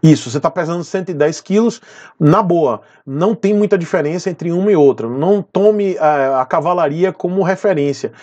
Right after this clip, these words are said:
O que vai, é, ser mais preponderante nesse caso é o torque. Então a diferença de torque de uma pra outra é muito pequena, tá? É muito, é muito pequena pra você tomar a Fan, por exemplo,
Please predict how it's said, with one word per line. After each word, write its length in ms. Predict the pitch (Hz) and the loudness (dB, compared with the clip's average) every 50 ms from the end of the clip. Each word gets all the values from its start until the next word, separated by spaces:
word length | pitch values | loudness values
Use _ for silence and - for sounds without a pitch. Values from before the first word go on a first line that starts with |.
| - - - | -20 -10 -8
O 80 | 147 | -4
que 120 | - - 185 | 0 2 2
vai, 400 | 147 151 180 196 214 226 214 214 - - - - | 4 4 4 4 4 2 0 0 -4 -10 -14 -8
é, 580 | 147 143 135 135 127 123 123 117 113 110 110 98 131 135 135 143 143 | -6 -4 -4 -2 -4 -4 -4 -4 -4 -4 -6 -6 -10 -16 -20 -16 -12
ser 180 | - - 175 160 | -4 -2 0 2
mais 240 | 156 190 220 233 - | 2 2 0 -2 -4
preponderante 800 | - - 190 - - 185 185 180 165 151 139 147 156 151 - 143 | -6 -6 -6 -6 -6 -6 -6 -2 0 0 0 0 -2 -4 -4 -4
nesse 220 | 135 127 - - | -4 -4 -6 -4
caso 400 | - 160 175 202 202 156 151 - - - - - _ _ _ | -2 0 2 2 2 0 -4 -8 -12 -16 -20 -20 _ _ _
é 120 | - 147 151 | -2 -2 0
o 80 | 190 | 0
torque. 640 | - - _ - 165 175 170 151 - - - 117 104 - - - - - | -4 -6 _ -6 -4 -2 -2 -4 -4 -8 -12 -14 -14 -14 -18 -14 -6 -4
Então 200 | 156 147 185 180 | -2 0 0 0
a 40 | 190 | -2
diferença 480 | 170 - - 190 185 214 233 - 240 | -2 -4 -4 -2 -2 -2 -2 -2 -4
de 100 | 190 185 | -4 -6
torque 380 | 160 - - 185 185 - 202 170 | -4 0 0 0 2 0 -4 -6
de 120 | 139 151 | -4 -4
uma 200 | 175 180 190 185 | -4 -2 -2 -4
pra 160 | 185 - 165 160 | -2 0 0 2
outra 260 | 180 202 202 208 202 | 2 2 2 2 -2
é 40 | 196 | -2
muito 440 | 196 202 202 202 226 240 170 - | -2 -2 0 0 0 0 -2 -6
pequena, 540 | - - 147 - - 139 127 117 110 104 - - _ _ | -10 -12 -12 -6 -4 -2 -2 -2 -4 -6 -8 -12 _ _
tá? 140 | - 135 139 | -2 0 0
É 20 | 147 | 0
muito, 800 | 147 156 175 185 214 247 240 - 226 226 208 196 180 151 139 - - - - - - | 0 0 0 2 2 0 0 -2 -2 0 2 2 2 2 0 -2 -6 -16 -20 -8 -4
é 60 | 139 | 0
muito 240 | 160 214 - - - | 2 2 2 0 -2
pequena 280 | 202 156 - 202 202 | -4 -2 0 0 0
pra 140 | 185 180 208 | 0 0 0
você 260 | 196 196 - - 202 | 0 0 0 -2 -2
tomar 680 | - - 190 175 170 170 180 185 175 165 139 127 120 - - | -2 -2 -2 -2 -2 0 0 0 0 0 -2 -4 -6 -8 -6
a 140 | 131 131 - | -6 -6 -6
Fan, 400 | - - - 170 165 165 175 165 | -8 -6 -4 -2 -2 0 -2 -2
por 160 | - 175 151 | 0 2 4
exemplo, 560 | 143 135 123 131 139 147 160 165 180 180 | 4 4 2 0 -2 -2 -2 -4 -8 -10